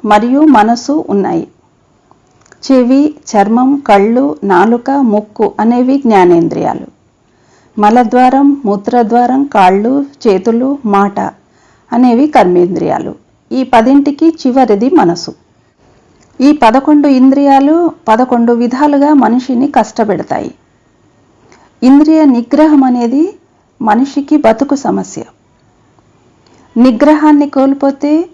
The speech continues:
చెవులు చెడు మాటలేనే వింటాయి, చర్మం పనికిరాని స్పర్శను కోరుకుంటుంది, కళ్ళు చూడరాని వాటిని చూస్తాయి,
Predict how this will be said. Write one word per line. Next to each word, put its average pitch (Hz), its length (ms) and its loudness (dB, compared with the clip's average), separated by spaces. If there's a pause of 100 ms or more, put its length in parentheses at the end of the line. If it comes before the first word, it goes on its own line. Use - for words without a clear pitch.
(400)
చెవులు 262 360 0
చెడు 233 300 0
మాటలేనే 254 720 0
వింటాయి, 226 540 -2 (420)
చర్మం 247 380 0
పనికిరాని 220 680 -2
స్పర్శను 240 720 -4
కోరుకుంటుంది, 202 840 -4 (1400)
కళ్ళు 269 280 2
చూడరాని 247 640 0
వాటిని 226 480 -2
చూస్తాయి, 220 560 -6